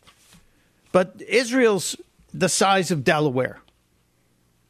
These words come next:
And the Palestinian area, the West Bank, Gaza, it's smaller. So just go to Egypt. Oh, Egypt won't let them in.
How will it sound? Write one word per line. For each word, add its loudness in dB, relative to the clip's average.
And -2
the -2
Palestinian 0
area, 0
the 0
West 0
Bank, -2
Gaza, 0
it's 0
smaller. 2
So 2
just -2
go 4
to 0
Egypt. -2
Oh, 2
Egypt 0
won't 0
let 0
them 2
in. -2